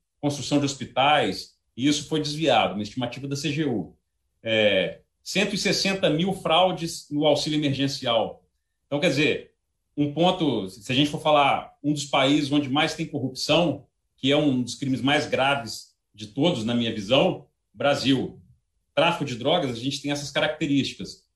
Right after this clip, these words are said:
Os Estados Unidos têm muito tráfico de drogas, é um, é um, é o maior mercado consumidor da cocaína. Além disso,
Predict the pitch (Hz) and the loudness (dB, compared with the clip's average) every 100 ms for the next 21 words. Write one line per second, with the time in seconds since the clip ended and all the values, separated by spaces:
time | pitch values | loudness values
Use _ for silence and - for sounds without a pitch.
0 | _ 135 135 - 170 151 151 165 196 220 | _ -6 -2 0 0 2 4 4 2 -4
1 | - _ _ _ _ 185 233 185 190 160 | -12 _ _ _ _ 2 4 4 2 0
2 | 147 139 131 110 110 135 160 147 156 170 | -2 -2 -6 -8 0 2 2 0 0 -2
3 | 170 - - 131 131 - 123 131 123 127 | -4 -10 -8 -6 -6 -6 -6 -6 -6 0
4 | 139 156 139 - 147 - - 135 131 123 | 2 2 0 0 -2 -4 -6 -4 -2 -4
5 | 120 120 107 104 135 147 143 _ _ _ | -4 -2 -2 -2 -4 -6 -10 _ _ _
6 | - 147 170 135 139 143 - 92 | -2 2 4 4 4 2 0 -10